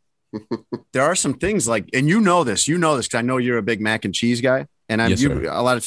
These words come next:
Speaker 2: you like gourmet mac and cheese and stuff like that, but, and so do I, but I also like that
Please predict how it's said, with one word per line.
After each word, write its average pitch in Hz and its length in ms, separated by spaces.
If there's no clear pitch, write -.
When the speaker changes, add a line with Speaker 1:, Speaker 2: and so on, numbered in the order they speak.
Speaker 2:
you 143 100
like 131 200
gourmet 110 380
mac 110 220
and 110 60
cheese 113 280
and 110 100
stuff 110 320
like 104 140
that, 110 240
but, 101 120
and 110 160
so 135 160
do 120 80
I, 117 140
but 107 100
I 104 40
also 113 280
like 104 220
that 95 220